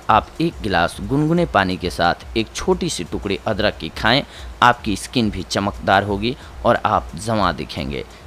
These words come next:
जिन्हें भूख नहीं लगने की बीमारी है, वो अदरक का सेवन रोज़ाना करें,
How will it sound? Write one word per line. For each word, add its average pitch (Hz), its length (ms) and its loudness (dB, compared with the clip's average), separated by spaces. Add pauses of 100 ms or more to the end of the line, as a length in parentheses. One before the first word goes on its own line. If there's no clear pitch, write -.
जिन्हें 98 320 -2
भूख 113 320 -2
नहीं 87 280 -2
लगने 110 380 2
की 90 160 -4
बीमारी 95 460 2
है, 104 220 4 (280)
वो 156 280 0 (200)
अदरक 175 400 4
का 82 120 2
सेवन 92 420 0
रोज़ाना 113 420 2
करें, 78 340 -4